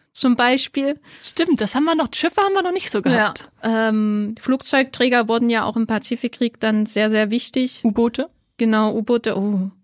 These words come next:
Speaker 1: ja. Ähm, einen Tipp habe ich noch für euch, falls ihr aus irgendeinem Grund noch mehr Kriegsserien sehen wollt. Das klingt jetzt sehr, sehr seltsam,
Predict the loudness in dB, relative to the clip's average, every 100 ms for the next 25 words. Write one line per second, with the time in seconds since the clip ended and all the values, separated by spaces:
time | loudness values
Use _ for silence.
0 | _ -6 -2 -2 -2 -8 _ -2 2 4
1 | 2 0 2 2 2 -2 0 0 0 0
2 | -2 -2 -2 0 -2 -4 -12 -20 _ _
3 | _ _ 0 2 0 -4 -2 0 0 -2
4 | -2 0 0 0 0 0 -2 -2 -2 -2
5 | -2 0 0 2 4 4 2 -4 -4 -4
6 | -6 -10 -4 0 0 0 -2 -4 -10 _
7 | _ -8 0 2 4 2 2 0 -2 -6
8 | -4 -4 -4 -6 0 0 2 0 0 0
9 | 0 -2 0 -2